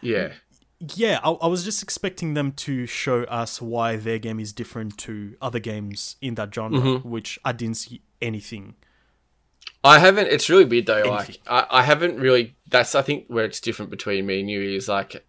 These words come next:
Speaker 1: when they're like, "It's different," I, I'm not expecting that much different to any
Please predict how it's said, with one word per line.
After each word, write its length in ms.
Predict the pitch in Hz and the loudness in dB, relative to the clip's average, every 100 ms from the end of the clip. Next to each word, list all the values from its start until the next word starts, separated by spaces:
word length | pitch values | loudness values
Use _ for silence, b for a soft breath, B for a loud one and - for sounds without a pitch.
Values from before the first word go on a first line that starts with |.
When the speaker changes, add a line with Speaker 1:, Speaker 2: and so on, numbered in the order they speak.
| _ | _
Speaker 1:
when 100 | 117 127 | -2 4
they're 120 | 127 | 6
like, 240 | 110 101 | 6 2
"It's 160 | - - | -4 -6
different," 540 | 117 - 98 95 85 - | -6 -6 -6 -6 -8 -10
I, 160 | 95 95 104 | -10 -8 -4
I'm 120 | 113 | 0
not 100 | 131 | 0
expecting 680 | 135 - 104 - 104 98 95 _ | -2 -2 -2 -2 -8 -8 -10 _
that 200 | - - | -8 -8
much 360 | 95 90 - - _ _ | -6 -8 -8 -14 _ _
different 340 | 110 98 98 - | -12 -8 -10 -8
to 240 | - 98 - | -6 -6 -6
any 260 | 98 95 | -6 -8